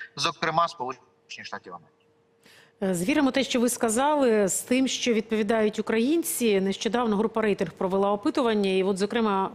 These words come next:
Speaker 2: питання, що найважливіше, містило відповідь п'ятдесяти восьми відсотків опитаних, е, що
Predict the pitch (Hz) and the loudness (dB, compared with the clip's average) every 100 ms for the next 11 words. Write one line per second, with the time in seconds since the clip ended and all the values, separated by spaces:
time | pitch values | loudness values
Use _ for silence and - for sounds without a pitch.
0 | - 220 240 240 208 202 180 - - 254 | -4 -2 0 2 2 0 -2 -4 -2 0
1 | 240 - 185 214 214 190 202 214 220 302 | 2 0 0 0 0 0 0 0 2 2
2 | 339 208 160 - - - - 202 233 - | 0 -2 -4 -8 -16 -12 0 2 2 2
3 | 294 294 254 220 208 - 185 233 285 - | 2 4 4 2 0 -2 0 0 0 0
4 | 226 208 - 214 196 233 247 233 233 226 | 0 0 0 0 2 2 0 0 2 2
5 | - 233 190 190 226 190 196 190 311 359 | 2 2 2 0 -2 -2 0 0 2 2
6 | 277 190 160 - - - - 202 202 190 | 2 0 -2 -8 -16 -12 -2 0 2 2
7 | - - 247 247 240 | 0 2 2 4 2